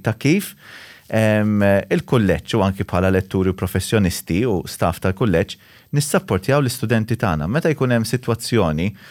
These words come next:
em, mhux biss nippruvaw niddiskutu bejnietna, ma anke nirriċerkaw b'mod hands-on. U din tallimna ħafna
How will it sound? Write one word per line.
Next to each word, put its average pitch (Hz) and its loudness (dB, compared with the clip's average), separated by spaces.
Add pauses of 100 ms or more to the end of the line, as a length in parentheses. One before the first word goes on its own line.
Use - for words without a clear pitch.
(360)
em, 117 2 (440)
mhux 170 -2
biss 101 0
nippruvaw 101 0
niddiskutu 95 -2
bejnietna, 92 0
ma 147 0
anke 147 -2
nirriċerkaw 113 -2
b'mod 143 -2
hands-on. 120 2 (520)
U 107 -4
din 135 2
tallimna 123 2
ħafna 117 0